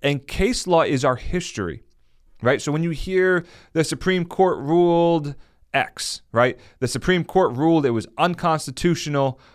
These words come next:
for law enforcement to ha-, detain you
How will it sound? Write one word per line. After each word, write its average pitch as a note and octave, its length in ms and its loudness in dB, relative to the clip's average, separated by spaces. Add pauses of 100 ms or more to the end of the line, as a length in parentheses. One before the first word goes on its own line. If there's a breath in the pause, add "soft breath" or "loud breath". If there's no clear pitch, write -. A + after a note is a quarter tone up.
for C#3 840 4 (200 soft breath)
law C#3+ 320 4
enforcement C#3+ 640 -2
to C3 600 -2 (300 soft breath)
ha-, - 160 -10
detain E3+ 540 0
you D#3+ 280 2